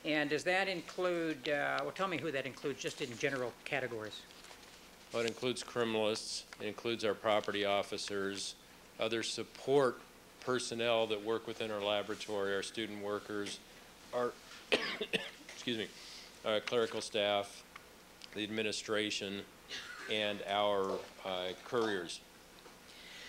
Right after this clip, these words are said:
Speaker 1: Now, it includes the management personnel of the lab, correct?
Speaker 2: That's correct.
Speaker 1: I mean, you have one.
Speaker 2: Yes.
Speaker 1: Michelle Kessler has one.
Speaker 2: Yes.
Speaker 1: And are there any other, uh, uh,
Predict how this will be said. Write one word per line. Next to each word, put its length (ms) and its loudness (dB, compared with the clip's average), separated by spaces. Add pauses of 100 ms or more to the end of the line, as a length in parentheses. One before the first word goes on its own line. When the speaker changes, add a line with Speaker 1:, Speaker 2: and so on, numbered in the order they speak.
(800)
Speaker 1:
Now, 120 8
it 80 8
includes 280 4
the 80 0
management 460 4
personnel 420 2
of 80 -2
the 60 0
lab, 380 2
correct? 380 -4 (460)
Speaker 2:
That's 240 4
correct. 240 0
Speaker 1:
I 20 0
mean, 120 -2
you 100 6
have 180 2
one. 300 -2 (680)
Speaker 2:
Yes. 300 2 (200)
Speaker 1:
Michelle 340 0
Kessler 360 -2
has 200 -2
one. 240 -4 (420)
Speaker 2:
Yes. 340 0 (800)
Speaker 1:
And 140 4
are 100 8
there 140 6
any 180 2
other, 400 4
uh, 640 -2
uh, 120 0